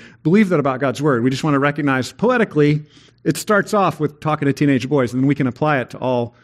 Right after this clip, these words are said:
relationships. And the New Testament spins this out very clearly in the language in First Corinthians seven that talks about marriage relationships. It, it flips it back and forth, right? Husbands, wives, both sides,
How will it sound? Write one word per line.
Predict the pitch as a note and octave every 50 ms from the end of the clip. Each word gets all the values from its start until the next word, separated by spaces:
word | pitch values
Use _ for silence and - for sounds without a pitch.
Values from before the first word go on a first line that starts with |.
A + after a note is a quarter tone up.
| _ _ _ _ _ -
relationships. | A#2+ A#2 A2+ A2+ G#2+ - A2+ G2 - - F2+ - -
And | D#3 E3
the | E3+
New | E3+ E3
Testament | C#3+ - D3+ C3+ - B2 A#2 - -
spins | - - - A#2+ A#2+ G#2+ A2
this | A2 - B2+
out | A2+ G2+ G2+
very | A2+ A#2 A2+ A2+ G#2+
clearly | - - A#2+ A2+ A2 G#2+ G#2 G#2
in | G2+ G#2 G#2
the | G#2 G2+ G#2 - - - - - _
language | - C3+ C#3 C#3 C#3 C3+ B2+ A2+ A#2
in | A#2 A2+
First | - B2 - -
Corinthians | - C3 A2 - A#2+ A2+ A2+ -
seven | - A#2 A2 A2+ A2
that | G#2+ - -
talks | A#2+ A#2 - -
about | A#2+ A#2 A2 -
marriage | - A#2 A#2 A#2 A2+ A2
relationships. | A#2 A#2 A2 A#2 A2+ - A#2+ G#2+ - A2+ G2 - - -
It, | - - - - _
it | - C3+ -
flips | - - - D#3+ D#3 D#3 - -
it | - -
back | C3+ C3 B2 C#3+
and | C3+ A#2+
forth, | - C3+ A#2+ A2 A2+
right? | A#2+ B2+ C#3+ C#3
Husbands, | - - C#3 C3+ C#3 D3 C#3+ D3 C3+
wives, | B2+ B2 C3 C3+ C3+ C3+ B2 -
both | - D3 F#3+ F#3+
sides, | - F3+ D3 C3 B2+ B2+ C#3 D3 - - -